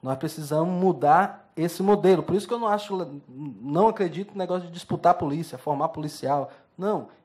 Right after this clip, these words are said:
eles são formados para a guerra, eles são formados para esse processo de genocídio.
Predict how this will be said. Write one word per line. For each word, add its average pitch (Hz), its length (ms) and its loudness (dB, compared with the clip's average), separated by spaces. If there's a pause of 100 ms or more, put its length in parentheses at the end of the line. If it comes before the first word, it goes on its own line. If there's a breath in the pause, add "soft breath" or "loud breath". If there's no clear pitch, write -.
eles 190 240 2
são 202 160 0
formados 196 640 6
para 185 200 2
a 165 40 0
guerra, 131 260 -4
eles 131 140 -14
são 156 120 -6
formados 165 500 0
para 175 260 4
esse 185 280 4
processo 170 560 0
de 160 60 -8
genocídio. 151 680 -6